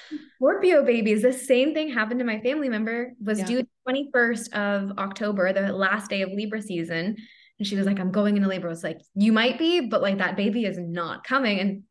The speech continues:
Speaker 1: sure enough, these Scorpios, man, I'm telling you, they're like, "No."
Speaker 2: They're very specific. Yeah.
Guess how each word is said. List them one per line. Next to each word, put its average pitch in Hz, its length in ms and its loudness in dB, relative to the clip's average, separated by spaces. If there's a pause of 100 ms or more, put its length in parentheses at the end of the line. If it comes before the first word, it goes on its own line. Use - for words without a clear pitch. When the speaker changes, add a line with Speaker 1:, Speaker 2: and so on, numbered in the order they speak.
Speaker 1:
sure 170 240 -4
enough, 240 380 2
these 226 220 -4
Scorpios, 226 680 2
man, 180 160 -2
I'm 196 120 -4
telling 254 340 0
you, 160 140 -6
they're 180 140 -4
like, 180 220 -4
"No." 185 140 -2
Speaker 2:
They're 190 240 0
very 185 280 0
specific. - 720 -10
Yeah. 175 300 -2